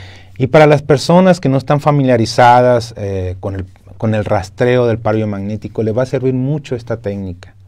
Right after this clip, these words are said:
¿ok? Que la empiecen a estudiar, que la empiecen a ver. Es la base de todos los cursos y talleres que yo imparto aquí en el Instituto sapin. Aprender y practicar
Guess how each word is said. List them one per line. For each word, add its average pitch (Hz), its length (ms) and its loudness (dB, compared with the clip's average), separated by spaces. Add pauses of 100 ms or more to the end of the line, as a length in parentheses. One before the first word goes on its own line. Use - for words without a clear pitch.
(560)
¿ok? 101 240 -6 (120)
Que 120 100 0
la 107 80 -2
empiecen 117 400 -2
a 120 40 -2
estudiar, 113 720 0
que 117 100 -8
la 104 80 -4
empiecen 110 400 -6
a 101 80 -4
ver. 101 300 -2 (340)
Es 127 160 2
la 139 180 6
base 139 640 2 (360)
de 113 200 0
todos 175 380 4
los 147 160 2
cursos 151 460 -4
y 123 60 -2
talleres 117 460 0
que 110 140 -2
yo 110 120 0
imparto 117 520 0
aquí 113 180 -6
en 110 120 -4
el 107 60 -4
Instituto 98 580 -10
sapin. 90 440 -10 (340)
Aprender 107 760 0 (540)
y 117 120 -2
practicar 117 680 -2